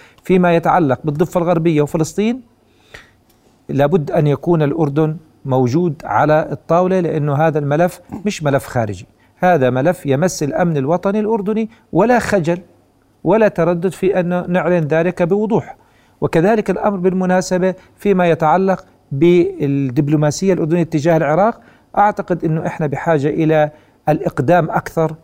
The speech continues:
في العلاقة وتط-، تط-، آه، تطوير وتوطيد العلاقة مع العراق ومع مختلف القوى السياسية في العراق، لأن العراق اليوم عاد ليشكل فعلا عمق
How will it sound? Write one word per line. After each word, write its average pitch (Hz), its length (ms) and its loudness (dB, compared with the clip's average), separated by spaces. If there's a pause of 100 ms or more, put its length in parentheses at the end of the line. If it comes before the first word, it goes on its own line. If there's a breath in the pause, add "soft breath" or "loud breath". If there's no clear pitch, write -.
في - 140 -4
العلاقة 143 640 2 (240)
وتط-، 135 600 -2
تط-، 135 640 -2
آه، 135 460 0
تطوير 180 600 0
وتوطيد 160 760 0 (540 soft breath)
العلاقة 151 680 2 (320 loud breath)
مع 151 520 0
العراق 143 800 0 (240 soft breath)
ومع 147 360 0
مختلف 165 480 -2
القوى 160 340 0
السياسية 151 680 0
في 143 280 -2
العراق، 139 480 0
لأن 156 240 -4
العراق 156 520 -2 (400 soft breath)
اليوم 151 400 2 (320 loud breath)
عاد 156 340 2
ليشكل 143 580 -2
فعلا 156 400 -2
عمق 147 220 -6